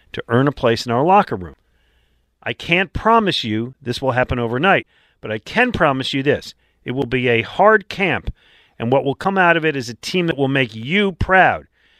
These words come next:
Every single player will be tough to play against, and above all, give an honest effort. If they don't, you won't see that player very much. That and that alone will be the driving force to our success and define our twenty twenty-two, uh, twenty-three season."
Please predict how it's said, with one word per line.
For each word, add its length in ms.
Every 200
single 200
player 240
will 140
be 100
tough 340
to 80
play 240
against, 340
and 140
above 280
all, 240
give 200
an 80
honest 340
effort. 320
If 100
they 120
don't, 260
you 120
won't 180
see 100
that 180
player 280
very 260
much. 400
That 280
and 140
that 160
alone 320
will 80
be 140
the 100
driving 500
force 500
to 80
our 120
success 540
and 160
define 420
our 160
twenty 300
twenty-two, 640
uh, 340
twenty-three 500
season." 540